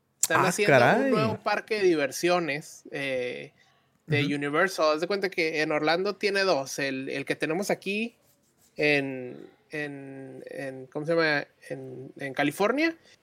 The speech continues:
Speaker 1: Y
Speaker 2: Sí.
Speaker 1: tiene otro que se llama el de Is-, Isla de la Aventura. Ahí es donde tiene otra parte de Harry Potter y tiene, o sea, tiene varias
Speaker 2: Sí.
Speaker 1: cosas. Están creando un parque nuevo que la atracción principal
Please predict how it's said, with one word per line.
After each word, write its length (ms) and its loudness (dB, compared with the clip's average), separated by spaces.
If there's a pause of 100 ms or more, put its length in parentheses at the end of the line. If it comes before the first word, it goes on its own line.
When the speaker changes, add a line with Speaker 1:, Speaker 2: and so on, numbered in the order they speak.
Speaker 1:
Y 60 0
Speaker 2:
Sí. 80 4
Speaker 1:
tiene 200 4
otro 300 2
que 80 -4
se 140 0
llama 420 4
el 140 0
de 320 0
Is-, 340 -4
Isla 360 4
de 40 6
la 80 2
Aventura. 500 2 (280)
Ahí 140 -4
es 40 -4
donde 180 2
tiene 500 -2 (580)
otra 340 0
parte 300 2
de 160 4
Harry 220 -2
Potter 720 2
y 120 -4
tiene, 320 -10
o 20 -14
sea, 220 -2
tiene 160 -2
varias 220 2
Speaker 2:
Sí. 40 0
Speaker 1:
cosas. 420 0 (720)
Están 280 -4
creando 420 0
un 220 -2
parque 340 0
nuevo 560 2
que 140 0
la 120 4
atracción 460 -4
principal 800 -2